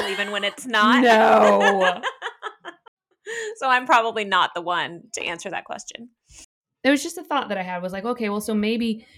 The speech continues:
Speaker 2: because I do care so much about this person and their well-being, and, and there have been times when they've demonstrated that, like, they knew how to meet my needs when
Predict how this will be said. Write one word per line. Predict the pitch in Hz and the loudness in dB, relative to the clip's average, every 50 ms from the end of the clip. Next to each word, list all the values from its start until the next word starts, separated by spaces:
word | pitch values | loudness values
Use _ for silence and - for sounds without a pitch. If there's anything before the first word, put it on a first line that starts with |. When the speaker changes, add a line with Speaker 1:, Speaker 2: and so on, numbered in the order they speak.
| _ - | _ 0
Speaker 2:
because | 220 220 240 220 - | 4 4 4 4 4
I | - 220 | 4 4
do | 214 180 170 240 240 226 202 | 2 4 2 2 2 2 2
care | - - - 220 202 | 0 0 -2 -2 -2
so | 180 - - 202 | -2 -4 -4 -2
much | 196 196 190 - | -2 -2 -4 -4
about | 190 185 180 | -4 -4 -4
this | - 175 - | -4 -6 -6
person | - - 269 269 269 233 214 | -2 -2 -2 -2 -2 -4 -4
and | 208 196 185 | -4 -4 -4
their | 180 175 | -4 -4
well-being, | 180 180 180 180 254 269 269 247 233 220 208 | -4 -4 -2 -2 0 0 0 0 0 -2 -2
and, | 196 190 185 175 _ _ _ _ _ _ _ _ _ _ _ _ _ - - | -2 -4 -8 -8 _ _ _ _ _ _ _ _ _ _ _ _ _ 0 2
and | 220 208 196 196 190 190 190 190 - _ _ _ _ _ _ _ _ _ _ _ _ - | 2 4 4 2 2 2 0 -2 -4 _ _ _ _ _ _ _ _ _ _ _ _ 0
there | 208 214 214 208 | 2 4 4 4
have | 196 185 | 4 2
been | 190 190 | -2 -4
times | 185 - 214 226 254 262 240 | -2 -2 0 2 2 2 2
when | 233 220 | 0 0
they've | 202 196 185 | 0 -2 -4
demonstrated | 175 190 196 233 269 269 233 - - 196 190 185 185 180 | -4 -4 -2 0 0 -2 -2 -4 -4 -4 -2 -2 -2 -2
that, | 180 180 - | -2 -4 -4
like, | - 170 170 165 165 | -2 -4 -4 -2 0
they | 185 185 208 | 2 4 6
knew | 214 214 208 208 202 202 202 202 202 | 6 6 6 6 4 4 2 2 2
how | 196 175 190 | 2 2 2
to | 190 190 | 0 0
meet | 190 190 - | 0 0 0
my | - 185 | 0 2
needs | 185 196 233 262 247 208 175 175 | 4 4 6 6 6 4 2 0
when | 185 185 175 175 175 175 | 0 2 2 2 0 -2